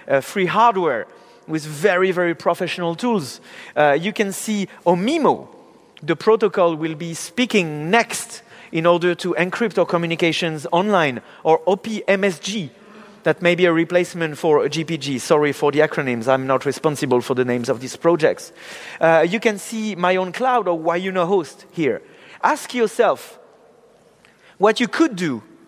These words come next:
to contribute five minutes, thirty minutes of your time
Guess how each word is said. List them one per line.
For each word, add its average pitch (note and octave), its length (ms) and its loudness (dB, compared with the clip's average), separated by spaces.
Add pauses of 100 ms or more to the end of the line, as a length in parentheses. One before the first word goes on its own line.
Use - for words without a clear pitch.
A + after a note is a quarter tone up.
(460)
to G#3+ 100 -4
contribute A3+ 720 0 (180)
five C4 400 2
minutes, F3+ 500 -6 (680)
thirty C4+ 380 2
minutes G#3 280 0
of F3 120 2
your D#3+ 120 0
time B2+ 360 0